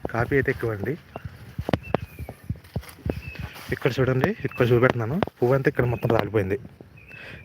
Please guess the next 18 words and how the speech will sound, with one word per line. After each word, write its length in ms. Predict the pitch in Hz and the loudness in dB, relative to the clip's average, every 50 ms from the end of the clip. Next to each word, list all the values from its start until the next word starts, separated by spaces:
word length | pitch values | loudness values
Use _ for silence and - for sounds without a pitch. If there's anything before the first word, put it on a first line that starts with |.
| - - 127 | -4 0 2
ఇవన్నీ 260 | 120 117 123 139 147 131 | 4 4 4 4 4 4
రాలేదు, 300 | 123 123 123 123 123 139 156 156 | 2 2 2 4 4 4 4 4
ఇది 100 | 127 127 127 | 4 4 4
దీనికి 180 | 123 117 - 107 101 | 4 4 4 2 2
రాలింది. 320 | 101 104 101 98 98 120 165 175 143 107 | 2 2 0 0 0 0 0 0 0 2
ఈ 40 | 104 | 2
విధంగా 260 | 98 95 110 123 127 113 | 2 2 2 2 2 4
రాలిందండి 380 | 104 101 101 98 98 92 92 - - | 2 2 2 0 -2 -4 -4 -2 -2
చూడండి 280 | 113 110 110 113 110 - - - - - - - - - - - - _ _ _ - - - - _ - - - _ _ _ - - 113 | 0 0 0 0 -2 -4 -6 -10 -16 -20 -20 -20 -20 -20 -20 -20 -20 _ _ _ -20 -20 -20 -20 _ -20 -20 -20 _ _ _ -6 -4 -2
మొగ్గలో. 260 | 107 98 117 107 90 - - - - - - - _ - - - - - - - - - - - - - - _ _ - - - - - | 0 0 0 0 -2 -4 -12 -18 -16 -18 -18 -18 _ -20 -20 -20 -20 -20 -20 -20 -20 -20 -20 -20 -20 -20 -20 _ _ -20 -20 -20 -20 -20
ఇక్కడ 180 | - - - 123 127 | -10 -6 -4 -4 -4
నుంచి 160 | 127 120 - - - | -2 -4 -4 0 2
కాయ 120 | 120 120 120 117 | 2 2 2 2
రెడీ 140 | 117 110 113 113 | 0 0 0 0
అవుద్దండి. 360 | 110 104 98 - 107 104 101 101 107 | -2 -2 -4 -4 -4 -4 -4 -4 -4
first 220 | 101 - - - 110 | -6 -4 -4 -6 -4
of 100 | 98 - 107 | -2 -2 -4
all 60 | 131 | -4